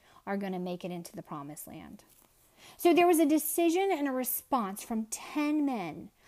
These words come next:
that made a lifetime decision for the entire nation of Israel. That's the whole point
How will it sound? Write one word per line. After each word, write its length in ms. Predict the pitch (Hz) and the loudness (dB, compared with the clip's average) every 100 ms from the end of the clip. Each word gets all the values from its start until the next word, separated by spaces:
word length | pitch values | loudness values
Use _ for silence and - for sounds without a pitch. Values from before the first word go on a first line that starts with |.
| - - | -8 -2
that 140 | 180 | 4
made 240 | 294 262 254 | 4 4 2
a 100 | 226 | 0
lifetime 1040 | 208 233 302 359 - - 220 190 175 170 _ - | 2 4 6 6 4 -8 -6 -4 -6 -10 _ -8
decision 540 | 190 190 180 175 175 - - | -4 -4 -4 -8 -10 -12 0
for 100 | 240 | 2
the 80 | 233 | 2
entire 380 | 226 233 226 | 0 -2 -2
nation 320 | 208 185 - 180 | -2 -4 -8 -6
of 100 | 190 | -6
Israel. 380 | 196 - 208 - _ _ _ _ _ - - - | -6 -10 -16 -20 _ _ _ _ _ -20 -10 4
That's 340 | 285 302 - 226 | 4 4 0 -6
the 260 | 233 262 | 2 2
whole 180 | 247 277 | 4 2
point 520 | - 349 214 185 - | 2 0 0 -2 -12